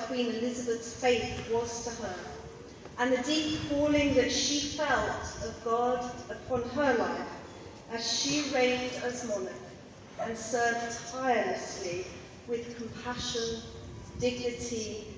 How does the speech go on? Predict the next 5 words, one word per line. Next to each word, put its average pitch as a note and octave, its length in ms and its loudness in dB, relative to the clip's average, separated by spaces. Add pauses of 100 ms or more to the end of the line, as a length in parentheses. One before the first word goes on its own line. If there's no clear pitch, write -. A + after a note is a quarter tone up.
(160)
and G#3+ 100 -4 (200)
love. F3+ 280 -2 (1400)
We C4+ 140 4
know C#4+ 200 10
that - 220 6